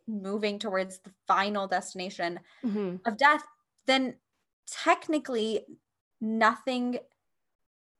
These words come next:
Speaker 1: should make you anxious except for something that might lead you, or when you get to, if that even makes you, makes you anxious, your final destination.
Speaker 2: Mm.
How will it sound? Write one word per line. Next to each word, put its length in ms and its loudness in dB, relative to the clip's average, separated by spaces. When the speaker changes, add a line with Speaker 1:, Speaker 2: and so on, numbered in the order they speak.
Speaker 1:
should 280 0
make 340 -2
you 160 -6
anxious 880 -2
except 640 0
for 680 2
something 480 -4
that 140 2
might 220 -6
lead 220 -10
you, 320 -4
or 240 0
when 280 4
you 120 0
get 260 2
to, 300 -4
if 160 2
that 140 4
even 180 -2
makes 200 -8
you, 80 -8
makes 240 -6
you 60 -6
anxious, 360 -6
your 100 -2
final 280 0
destination. 520 -8
Speaker 2:
Mm. 300 -8